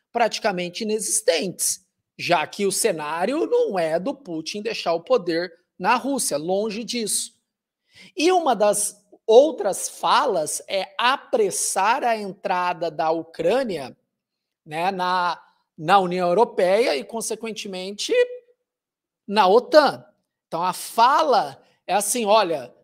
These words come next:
tem que tomar um posicionamento. Olha o que eles estão fazendo. Eles estão retirando, né, uma po-, uma parte do nosso território, né? A gente precisa tomar um posicionamento mais firme. Cadê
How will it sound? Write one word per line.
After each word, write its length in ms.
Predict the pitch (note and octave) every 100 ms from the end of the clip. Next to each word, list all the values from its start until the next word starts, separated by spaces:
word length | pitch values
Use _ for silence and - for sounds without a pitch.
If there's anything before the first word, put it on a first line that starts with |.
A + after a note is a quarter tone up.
| _
tem 140 | G#3
que 80 | G3+
tomar 260 | - G#3 F#3+
um 80 | F#3+
posicionamento. 1040 | G#3 F3+ F#3+ A#3 B3+ C#4+ C#4 F3+ - C#3 _ _ -
Olha 240 | F#3 A#3
o 40 | C4
que 100 | C4
eles 180 | A#3 G#3+
estão 240 | - G#3+
fazendo. 640 | A3 G3+ D#3 F3 D#3 C#3 - _
Eles 260 | D#3 E3 E3+
estão 460 | - F3 F#3 A#3
retirando, 1000 | B3 A#3+ A#3 A#3+ F#3+ G3 D#4 C#4 G3+ C#3 - _ _ _
né, 160 | D3+ G3
uma 280 | A3+ G#3
po-, 360 | F#3+ - F#3+ G3
uma 220 | F#3 G3
parte 380 | F3+ F3 F3+ F#3+
do 80 | F#3+
nosso 280 | G3+ G3+ -
território, 720 | A#3+ C4 - G#3 C4 F#3 A#2 _ _ _ _
né? 180 | C#3+ F3
A 100 | A3
gente 220 | D#3 E3
precisa 220 | - -
tomar 420 | F#3 G#3+ G#3+ F#3 G#3
um 140 | B3
posicionamento 680 | A#3+ A3 A3+ G#3 F#3+ G3+ A3
mais 340 | A3+ C4+ -
firme. 600 | - A#3 C4 B3+ E3+ A2+ _ _ _
Cadê 540 | - F3 F3+ A#3+ D#4